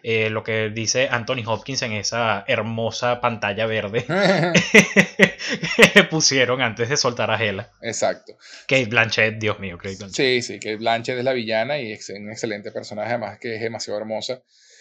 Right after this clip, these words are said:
Speaker 2: Eh, y esta película, fíjate, Ro-, Thor pier-, muere Odín,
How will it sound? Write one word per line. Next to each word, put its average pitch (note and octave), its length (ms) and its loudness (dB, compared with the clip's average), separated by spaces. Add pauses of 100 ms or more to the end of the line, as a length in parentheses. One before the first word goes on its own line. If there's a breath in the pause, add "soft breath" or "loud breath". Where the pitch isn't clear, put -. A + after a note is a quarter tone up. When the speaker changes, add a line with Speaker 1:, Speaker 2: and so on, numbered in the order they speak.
(300 soft breath)
Speaker 2:
Eh, C#3 380 2
y D#3 340 0
esta E3+ 200 2
película, G3 440 2
fíjate, C3+ 320 0
Ro-, A#2 280 -2
Thor C3 260 0
pier-, C3+ 280 2
muere A#2+ 320 2
Odín, C3+ 600 -2